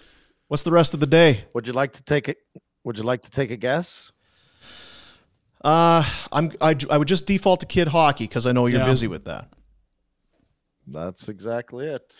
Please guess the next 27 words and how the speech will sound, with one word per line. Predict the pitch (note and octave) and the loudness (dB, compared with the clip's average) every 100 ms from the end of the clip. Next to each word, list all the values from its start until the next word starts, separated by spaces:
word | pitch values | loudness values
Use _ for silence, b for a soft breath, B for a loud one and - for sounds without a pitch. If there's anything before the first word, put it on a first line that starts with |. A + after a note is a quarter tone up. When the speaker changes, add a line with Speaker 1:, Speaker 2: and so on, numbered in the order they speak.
| - | -20
Speaker 2:
Three | - G#2+ A#2 | -16 -14 -12
practices. | - A#2 B2+ B2 C3+ - C#3+ C#3 | -8 -6 -6 -8 -14 -12 -8 -2
Although | C3 D3 | 2 2
the | C#3 | 2
boys | C3 C#3+ D#3+ | 2 2 2
are | D#3 | -2
playing | - E3 D3+ | 0 0 0
basketball | D#3 F#3 F#3 F3+ B2+ A2+ | 2 2 2 -2 -2 0
now, | G2+ F#2+ G#2 | -2 -4 -4
you | G2+ | -4
know. | G#2 B2 C#3 - | -4 -4 -6 -12
Speaker 3:
I | - | -6
saw | - B2 F#3+ | -2 2 2
that. | F#3+ F#2 - - _ _ _ _ _ | 2 0 -4 -18 _ _ _ _ _
Some, | - G#2 G2+ | -12 -8 -6
uh, | F#2+ F#2+ | -6 -8
prestigious | F2 - - - D3+ C3 B2 | -10 -6 -4 2 2 2 2
Speaker 2:
Jumpers | C3+ | 2
Speaker 3:
alumni, | A#2+ D3+ G3 D#3+ F#2+ | 4 4 4 2 0
Speaker 2:
and | C#2+ C#3 | -6 -6
Speaker 3:
Christian | D#3 - C#3+ B2 | -4 -2 0 0
Leitner | C#3 B3 D#3+ F2+ | 0 0 -4 -8
out | D#2+ - | -10 -12
there. | D2 - | -16 -6
Huh? | B2 | -2
Speaker 2:
How | F#3+ | 2
about, | B3+ F#3 | 2 0